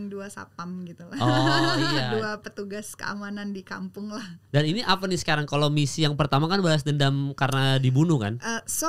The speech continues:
Speaker 1: basically, kalau
Speaker 2: Heeh.
Speaker 1: kita ngelihat film-film Susana tuh sebenarnya ceritanya tuh kan ada tiga hal di sini.
Speaker 2: Hmm.
Speaker 1: Eh, balas dendam,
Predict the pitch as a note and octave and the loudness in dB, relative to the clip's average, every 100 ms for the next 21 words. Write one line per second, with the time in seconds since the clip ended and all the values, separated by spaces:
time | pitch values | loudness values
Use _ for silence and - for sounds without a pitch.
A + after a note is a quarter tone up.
0 | D#4 A3+ C4 A3 A3+ C#4+ C#4+ G3 F3+ F3+ | 0 0 -2 0 0 -4 -8 -8 -8 -6
1 | A#2+ A#2 G#2+ A3+ B3+ A#3+ A3 G#3+ G3+ G3 | 0 0 0 -6 -8 -6 -6 -8 -10 -10
2 | G3 F#3+ G3+ G3 F#3 G3 G#3 G#3+ - A3+ | -8 -10 -10 -10 -10 -10 -10 -12 -6 -6
3 | G3 F#3 G3+ D4 - A3+ G3+ G3 F3 F3+ | -4 -6 -6 -8 -10 -12 -10 -10 -10 -10
4 | G#3+ D4 E4+ - - - _ _ _ _ | -10 -12 -12 -16 -20 -20 _ _ _ _
5 | - G#3 G#3 G#3 A3+ G#3+ G#3+ A#3 B3+ G3 | -12 -8 -6 -6 -4 -4 -4 -4 -4 -4
6 | F3+ F#3 E3+ D#3+ - - B2+ A#2+ G#2 - | -6 -8 -10 -10 -14 -10 -6 -4 -6 -12
7 | - _ - - - G2+ F#2+ F#2+ - - | -20 _ -20 -20 -16 -14 -12 -14 -16 -20
8 | _ _ _ _ _ _ _ G3 G3 F#3+ | _ _ _ _ _ _ _ -8 -8 -8
9 | - G3 E3 D#3+ C4+ | -8 -6 -6 -8 -10